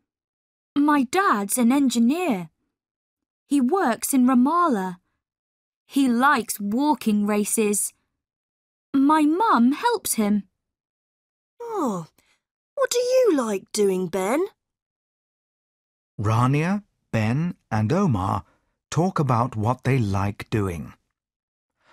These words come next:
Speaker 3: Rania likes looking at cats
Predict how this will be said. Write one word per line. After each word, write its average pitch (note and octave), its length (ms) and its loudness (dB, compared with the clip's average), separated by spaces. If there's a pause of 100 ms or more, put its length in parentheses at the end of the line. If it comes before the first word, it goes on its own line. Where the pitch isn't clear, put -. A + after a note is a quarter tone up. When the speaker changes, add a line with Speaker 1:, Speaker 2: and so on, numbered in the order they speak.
(220)
Speaker 3:
Rania A2+ 640 -2 (400)
likes B2 480 -2
looking A#2+ 480 -2
at - 220 -10
cats - 640 -6